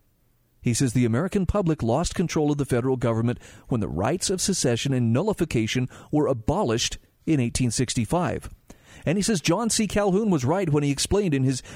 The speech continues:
disquisition on government that a written constitution would never be enough to control and restrain legal plunder. Some mechanism that could be utilized by the people of the free and independent states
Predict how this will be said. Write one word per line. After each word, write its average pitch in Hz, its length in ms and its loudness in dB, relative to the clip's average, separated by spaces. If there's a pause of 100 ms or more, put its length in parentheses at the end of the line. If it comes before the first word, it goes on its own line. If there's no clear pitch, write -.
(120)
disquisition 175 680 0
on 156 120 2
government 135 500 -2 (360)
that 151 120 4
a 131 80 2
written 220 380 2
constitution 175 680 0
would 143 180 0
never 156 480 2
be 147 200 0
enough 135 360 0 (260)
to 151 100 0
control 139 540 0
and 170 160 0
restrain 123 580 0
legal 120 260 2
plunder. 170 520 -2 (720)
Some 220 280 0
mechanism 185 520 2
that 139 120 0
could 147 120 0
be 117 100 0
utilized 151 560 2
by 127 80 2
the 120 100 -4
people 165 380 -2
of 113 100 -2
the 90 80 -6
free 185 280 -2
and 156 100 0
independent 160 540 0
states - 400 -2